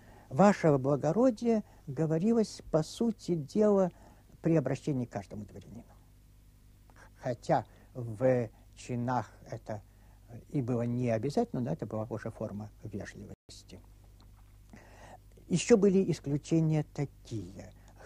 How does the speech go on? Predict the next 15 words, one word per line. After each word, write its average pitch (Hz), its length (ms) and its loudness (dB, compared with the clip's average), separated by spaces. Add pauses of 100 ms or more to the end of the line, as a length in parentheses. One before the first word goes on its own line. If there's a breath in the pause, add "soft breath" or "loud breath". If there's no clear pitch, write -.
Кроме 151 420 4
обращения 123 640 0
по 117 360 -4 (320)
чинам, 202 380 -2 (1120 soft breath)
еще, 185 500 -2
а, - 560 -16
обращение 160 720 -2
по 127 400 -4 (720)
з-, 120 280 -10
знатности. - 1120 -8 (560 soft breath)
Обращение 123 840 -4
к - 160 -16 (280)
графу 117 600 -2 (120)
или 110 300 -2
князю: 151 720 -2